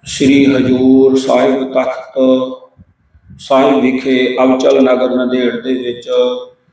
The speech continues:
ਜੋਤੀ ਜੋਤ ਸਮਾਉਣ ਸਮੇਂ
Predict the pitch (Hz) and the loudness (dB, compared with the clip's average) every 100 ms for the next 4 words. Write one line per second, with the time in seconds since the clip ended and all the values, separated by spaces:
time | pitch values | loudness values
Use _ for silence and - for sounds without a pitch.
0 | _ _ _ - 131 131 135 147 131 127 | _ _ _ -2 2 2 2 0 2 0
1 | 127 131 - 127 127 131 131 131 131 123 | 0 -4 -4 0 2 2 2 0 -4 -2
2 | 131 131 131 131 | -2 -2 -2 -4